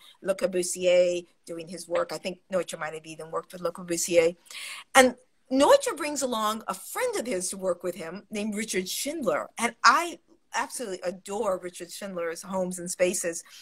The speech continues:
And he had, one of his homes is a museum now on Kings Road in, in, um, West Hollywood. And, um,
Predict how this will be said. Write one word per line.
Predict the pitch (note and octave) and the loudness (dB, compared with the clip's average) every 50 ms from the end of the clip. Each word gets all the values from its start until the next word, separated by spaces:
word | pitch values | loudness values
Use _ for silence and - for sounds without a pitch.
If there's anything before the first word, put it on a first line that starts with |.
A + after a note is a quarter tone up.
| - - - - - | -16 -16 -14 -10 -6
And | F#3+ G3 | -6 -2
he | F#3+ G3+ | 2 4
had, | F#3+ F#3 - | 4 4 4
one | F#3+ F#3+ G3+ G3 G#3 | 2 2 2 2 2
of | F#3+ | 2
his | F#3 F3+ - | 0 -2 -2
homes | - F3+ F3+ F3+ F3 | -2 -4 -4 -4 -6
is | E3+ E3+ E3+ | -6 -4 -4
a | F3 | -4
museum | F3 F3 E3+ E3 F3 F#3 F#3 F#3 F3+ | -4 -4 -4 -4 0 2 4 4 4
now | F3 F3 E3 E3+ | 2 2 0 0
on | E3 E3+ F3 F3 | 0 -2 -4 -6
Kings | - - G#3+ G#3+ G3+ F#3 F#3 | -8 -6 -6 -4 -4 -2 0
Road | F3+ E3+ E3 D#3+ D#3+ D#3+ | 2 2 2 0 -2 -6
in, | D#3+ D#3+ - | -10 -14 -14
in, | - E3 E3 E3 E3 D#3+ - | -18 -20 -20 -20 -20 -14 -10
um, | D#3+ D#3+ D#3+ D#3 D#3+ | -10 -10 -10 -10 -8
West | F3 F3 F3 - | -8 -8 -6 -6
Hollywood. | - F#3+ F3+ F#3+ F#3 F3+ E3+ E3 E3 _ _ - - - - - - _ _ _ _ _ _ _ _ | -4 -6 -6 -6 -6 -8 -10 -10 -10 _ _ -20 -20 -20 -20 -20 -20 _ _ _ _ _ _ _ _
And, | - G#3 G#3+ G#3 G#3 G#3 G3+ G3 - | 4 4 6 4 2 0 -4 -4 0
um, | - A3 G#3 G#3 G#3+ | 2 4 4 2 0